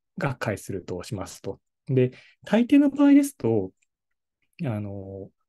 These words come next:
おそらくあの、朝会って呼ばれるものとか、まあ、あるいはデイリースクラムっていうような呼び方をして、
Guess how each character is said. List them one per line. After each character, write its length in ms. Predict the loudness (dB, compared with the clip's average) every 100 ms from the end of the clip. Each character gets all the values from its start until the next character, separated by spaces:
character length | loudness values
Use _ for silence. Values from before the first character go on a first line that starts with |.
| _ _ _ _
お 60 | -2
そ 120 | 2
ら 100 | 2
く 100 | 2
あ 40 |
の、 240 | 0 -4 -6
朝 220 | -2 -2
会 240 | 2 0
っ 40 | 0 _
て 100 | 0
呼 40 | 4
ば 100 | 4
れ 80 | 4
る 60 |
も 160 | 0 -6
の 60 |
と 100 | -8
か、 180 | -10 -10 -2
ま 60 |
あ、 20 |
あ 40 | 0
る 40 |
い 40 | 2
は 80 |
デ 140 | 4 2
イ 60 |
リ 140 | 2 0
ー 20 |
ス 100 | -2
ク 100 | -4
ラ 60 | -4
ム 80 |
っ 40 | -6
て 200 | _ -12
い 60 |
う 20 | -12
よ 80 |
う 20 | -12
な 80 | -12
呼 120 | -8 -2
び 200 | -2 0
方 240 | -2 -2
を 60 | -4
し 140 | -6
て、 200 | -2 -2